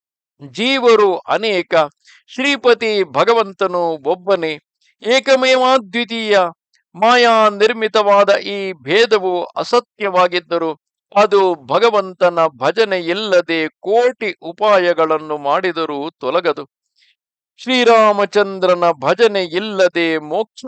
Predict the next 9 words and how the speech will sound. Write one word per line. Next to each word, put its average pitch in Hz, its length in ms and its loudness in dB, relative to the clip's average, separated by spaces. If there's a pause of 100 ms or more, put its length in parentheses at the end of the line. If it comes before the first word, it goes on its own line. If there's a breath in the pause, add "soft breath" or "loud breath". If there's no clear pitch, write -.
ಪದವನ್ನು 208 760 0
ಬಯಸುವಾತನು 170 1000 -2
ಜ್ಞಾನಿಯಾದರೂ 165 1000 -2
ಕೂಡ 160 280 -6 (540)
ಬಾಲ 208 580 2
ಕೊಂಬಿಲ್ಲದ 180 920 -2 (140)
ಪಶುವೇ 165 560 -4
ಸರಿ. 151 360 -8 (500 soft breath)
ಸಮಸ್ತ 254 580 0